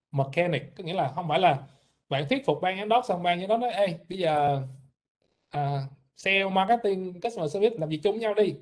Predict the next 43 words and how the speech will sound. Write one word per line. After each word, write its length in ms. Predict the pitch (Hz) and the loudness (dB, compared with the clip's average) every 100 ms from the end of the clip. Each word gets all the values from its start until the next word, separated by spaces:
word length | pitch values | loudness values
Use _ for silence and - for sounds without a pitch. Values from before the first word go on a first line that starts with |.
| - | -12
bây 100 | 170 | -6
giờ 140 | 165 | -4
gom 340 | 147 180 190 175 | -2 -2 -2 2
ba 180 | 185 185 | 0 2
cái 140 | 226 | 0
thành 140 | 180 147 | -2 0
một 440 | 135 139 - _ | 0 0 -6 _
làm 220 | 151 147 165 | -8 -4 0
đi." 220 | 196 143 - _ _ _ _ | 0 -2 -14 _ _ _ _
Không 200 | 156 185 | -8 -4
làm 160 | 143 | -4
được 140 | 120 135 | -4 -4
đâu. 200 | 135 - - _ _ _ _ _ _ _ | -4 -6 -14 _ _ _ _ _ _ _
Đúng 200 | 151 214 | -6 0
là 80 | 170 | 0
bạn, 280 | 120 110 131 | 0 -4 -6
bạn 180 | 120 139 | -4 -4
nói 180 | 165 208 | -4 -6
cái 80 | |
vấn 180 | 196 185 | -8 -8
đề 160 | 170 120 | -8 -8
đó 140 | 170 | -8
là 100 | 175 | -6
đúng 200 | 135 156 | -6 -4
đó, 140 | 208 208 _ _ | -6 -10 _ _
không 140 | 160 139 | -6 -6
làm 160 | 113 | -8
gì 100 | 113 | -12
được. 260 | 113 - _ _ _ _ _ _ _ _ _ _ _ _ _ _ _ _ | -20 -20 _ _ _ _ _ _ _ _ _ _ _ _ _ _ _ _
À, 300 | - 143 120 120 | -6 -4 -4 -6
thì 160 | 147 139 | -4 -2
bạn 260 | 127 135 | 0 0
phải 160 | 139 127 - | 0 -2 2
có 160 | 196 | 0
một 220 | 233 143 - | 2 -2 -4
cái 120 | 202 208 - | -8 -8 -8
approach 460 | 131 - 202 254 254 - _ _ | -10 0 2 2 0 -14 _ _
rất 200 | 170 214 | -8 -6
là 100 | 151 127 | -6 -6
từ 220 | 120 107 - | -6 -6 -4
từ. 220 | 117 95 - _ _ _ _ _ _ _ _ _ _ _ _ - | -6 -6 -12 _ _ _ _ _ _ _ _ _ _ _ _ -12
Đó. 220 | 123 156 - _ _ _ _ _ | -8 -8 -10 _ _ _ _ _
Thì, 400 | 151 143 131 131 | 2 2 2 -4